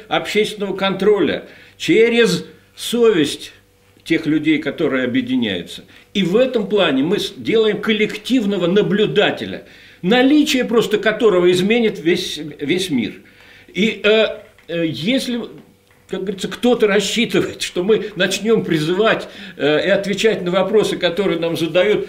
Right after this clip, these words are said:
когда и где будут выдавать оружие, то я вам хочу сказать, что пятнадцать лет небо политики, московский клуб выдаёт это оружие.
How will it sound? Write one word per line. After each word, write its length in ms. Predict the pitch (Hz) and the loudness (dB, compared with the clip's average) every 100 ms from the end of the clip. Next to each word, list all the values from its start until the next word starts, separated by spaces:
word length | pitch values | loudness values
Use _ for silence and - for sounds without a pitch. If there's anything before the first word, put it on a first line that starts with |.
| - | -4
когда 400 | - 180 160 220 | -2 0 2 2
и 100 | 196 | 2
где 220 | 143 208 | 2 2
будут 420 | 180 147 190 170 165 | 2 0 0 0 0
выдавать 460 | 165 180 190 147 | 0 2 2 2
оружие, 600 | 156 208 277 196 123 - - - - - _ - | 2 2 2 2 0 -2 -12 -20 -20 -20 _ -2
то 140 | 156 | 0
я 240 | 123 202 | 2 2
вам 80 | 240 | 2
хочу 280 | - 190 165 | 0 -2 -4
сказать, 260 | - 139 - | -2 -4 0
что 140 | 180 | -2
пятнадцать 760 | 185 220 190 202 190 180 131 139 | 0 -2 0 0 0 -2 -4 0
лет 400 | 151 226 226 - - - _ _ _ _ _ _ | 2 2 -2 -10 -20 -20 _ _ _ _ _ _
небо 420 | - 135 208 190 175 | -4 2 4 2 2
политики, 720 | 156 147 160 - 147 - - | 2 2 0 -2 -8 -10 -6
московский 600 | 131 170 - 208 - 190 | -4 -2 2 2 2 -2
клуб 300 | - 220 254 | 0 0 0
выдаёт 600 | 165 220 180 196 202 214 | 2 2 4 4 4 2
это 280 | 208 196 180 | 2 2 2
оружие. 460 | 160 123 95 80 | 2 -2 -6 -12